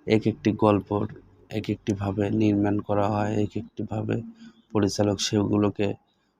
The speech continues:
পর্দায় ফুটিয়ে তোলেন, দর্শকদেরকে, আহ, হলে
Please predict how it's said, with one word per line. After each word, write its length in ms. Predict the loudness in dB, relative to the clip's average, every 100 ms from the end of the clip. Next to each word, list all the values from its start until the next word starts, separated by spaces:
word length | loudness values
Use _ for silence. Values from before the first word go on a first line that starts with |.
| _
পর্দায় 400 | 0 2 0 -2
ফুটিয়ে 400 | -2 -4 0 0 2
তোলেন, 340 | 0 2 2 0 -2
দর্শকদেরকে, 760 | -2 -2 -8 -6 -6 -4 -2 -2 -4 _ _ _ _ _ _ _ -6
আহ, 340 | -2 0 0 0
হলে 300 | 2 2